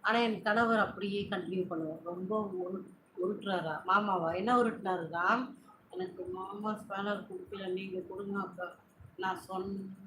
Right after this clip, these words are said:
அக்கா." அப்படியா மணி?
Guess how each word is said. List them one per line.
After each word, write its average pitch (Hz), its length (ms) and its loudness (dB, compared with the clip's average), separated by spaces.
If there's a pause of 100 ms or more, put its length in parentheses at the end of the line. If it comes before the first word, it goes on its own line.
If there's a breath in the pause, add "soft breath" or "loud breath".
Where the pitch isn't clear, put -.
அக்கா." 185 600 -8 (720)
அப்படியா 226 520 2
மணி? 220 600 2